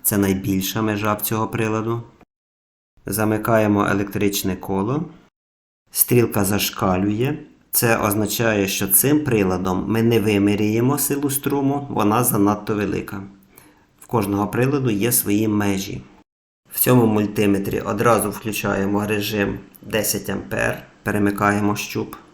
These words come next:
Перемикач ставимо в положення ампери, замикаємо коло і бачимо, сила струму становить одна ціла сім десятих ампера. Між іншим, за цією силою струму і за показами вольтметра на джерелі струму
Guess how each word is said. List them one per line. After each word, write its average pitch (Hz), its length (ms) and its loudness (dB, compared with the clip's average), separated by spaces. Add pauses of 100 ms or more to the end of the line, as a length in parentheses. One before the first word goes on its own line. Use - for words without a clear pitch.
Перемикач 107 580 0
ставимо 101 640 2
в 98 100 -8
положення 98 760 0
ампери, 101 800 -2 (440)
замикаємо 101 760 2
коло 135 720 -2
і 127 120 -2
бачимо, 95 680 -2
сила 92 360 -2
струму 92 400 -2
становить 127 720 -4
одна 104 400 0
ціла 117 560 -2
сім 104 380 0
десятих 98 680 -4
ампера. 110 640 -6 (260)
Між 107 260 0
іншим, 123 300 4
за 107 120 0
цією 110 680 2
силою 104 540 2
струму 101 960 0
і 104 200 -2
за 104 160 0
показами 104 600 0
вольтметра 104 800 -2
на 113 140 0
джерелі 110 460 -2
струму 120 640 -2